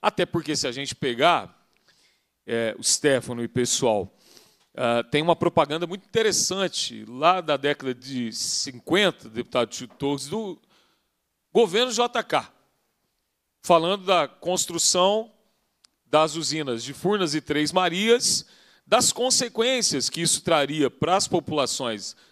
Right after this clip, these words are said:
dessas localidades, mas como que, é,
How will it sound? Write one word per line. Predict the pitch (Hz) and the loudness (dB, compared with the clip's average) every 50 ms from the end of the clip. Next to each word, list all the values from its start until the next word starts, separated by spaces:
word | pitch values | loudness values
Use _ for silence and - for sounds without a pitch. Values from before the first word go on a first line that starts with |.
| _ _ | _ _
dessas | - 160 175 170 170 160 139 | 2 2 2 4 2 -2 0
localidades, | 135 156 147 - 170 180 190 196 165 170 180 202 208 - - - - - - _ _ _ _ | 0 -2 0 2 0 0 0 2 2 4 4 4 2 0 -2 -2 -4 -8 -20 _ _ _ _
mas | 208 233 226 - | -4 -4 -4 -4
como | - 214 220 220 202 | -4 -6 -6 -6 -8
que, | 185 - 190 190 185 170 143 - - _ _ _ _ _ _ _ | -10 -8 -6 -6 -6 -6 -8 -12 -20 _ _ _ _ _ _ _
é, | 143 160 160 156 127 - - - | 4 4 4 4 0 -6 -12 -20